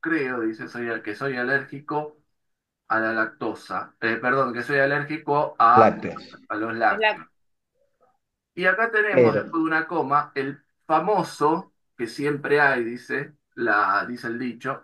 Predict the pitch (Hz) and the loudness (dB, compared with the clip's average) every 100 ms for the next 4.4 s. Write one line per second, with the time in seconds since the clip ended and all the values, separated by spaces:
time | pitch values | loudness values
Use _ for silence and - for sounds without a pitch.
0 | - 120 120 170 139 113 90 - _ _ | -6 -6 -4 -2 0 -2 -6 -10 _ _
1 | _ _ _ - _ _ _ _ _ 117 | _ _ _ -20 _ _ _ _ _ 2
2 | 165 110 - - _ _ _ - - - | 4 4 0 -18 _ _ _ -20 -20 -20
3 | - _ - 123 135 143 156 - - 120 | -20 _ -8 -2 2 2 2 -2 -6 -12
4 | 120 123 101 - | -6 -4 -4 -8